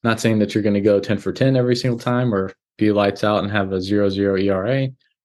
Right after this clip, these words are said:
but, you know, sometimes it's best to take a step back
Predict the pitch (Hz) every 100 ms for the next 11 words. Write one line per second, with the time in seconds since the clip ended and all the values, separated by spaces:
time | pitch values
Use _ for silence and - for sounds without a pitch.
0 | _ _ _ _ _ 101 92 - _ _
1 | _ _ _ _ _ _ _ _ _ _
2 | _ _ _ _ _ _ 139 147 151 -
3 | _ _ - - - 143 135 151 139 113
4 | 139 143 127 143 139 131 143 127 131 139
5 | 139